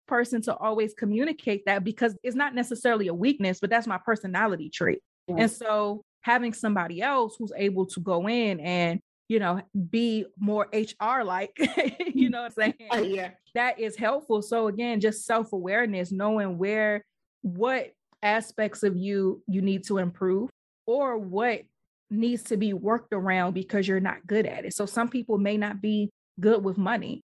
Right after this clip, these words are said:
Speaker 1: And so they need to bring in an accountant earlier on.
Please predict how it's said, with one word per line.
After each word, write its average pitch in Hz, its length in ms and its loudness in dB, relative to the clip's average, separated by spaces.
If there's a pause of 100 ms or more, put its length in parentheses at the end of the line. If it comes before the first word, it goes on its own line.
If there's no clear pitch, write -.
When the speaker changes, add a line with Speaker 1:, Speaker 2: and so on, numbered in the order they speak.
Speaker 1:
And 220 140 0
so 214 200 -4
they 196 220 0
need 240 180 0
to 220 80 -2
bring 214 300 0
in 208 140 0
an 220 140 -2
accountant 202 640 0
earlier 220 520 0
on. 220 380 -2